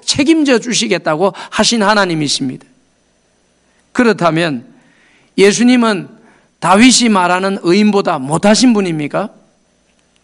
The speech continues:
예수님은 의인 열 명, 겨우 의인 열 명 있는 소돔성보다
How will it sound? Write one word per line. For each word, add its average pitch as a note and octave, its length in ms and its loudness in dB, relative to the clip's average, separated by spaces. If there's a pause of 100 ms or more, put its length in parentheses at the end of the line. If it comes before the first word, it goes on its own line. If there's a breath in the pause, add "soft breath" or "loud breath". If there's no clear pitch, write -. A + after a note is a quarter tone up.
(640 loud breath)
예수님은 A3 760 4 (420 soft breath)
의인 B3 640 4
열 C#4+ 160 4
명, B3+ 280 4
겨우 C#4 540 6
의인 C#4 360 2
열 D4 140 6
명 D4+ 240 2
있는 B3 300 0
소돔성보다 A3 1040 4